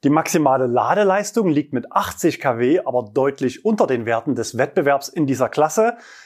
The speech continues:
weshalb auch die Ladezeit für null auf achtzig Prozent mit fünfundfünfzig Minuten angegeben wird. Wie sich die ersten Testwagen an der Ladesäule schlagen, sehen wir gleich noch.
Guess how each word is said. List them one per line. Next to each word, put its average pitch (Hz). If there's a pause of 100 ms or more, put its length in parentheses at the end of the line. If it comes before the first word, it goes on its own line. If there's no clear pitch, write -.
(160)
weshalb -
auch -
die 131
Ladezeit 131
für 139
null 185
auf 180
achtzig -
Prozent 151
mit 185
fünfundfünfzig 190
Minuten 233
angegeben 113
wird. 104 (520)
Wie 113
sich 156
die -
ersten -
Testwagen 143
an 127
der 123
Ladesäule 120
schlagen, 165
sehen 151
wir 185
gleich 147
noch. -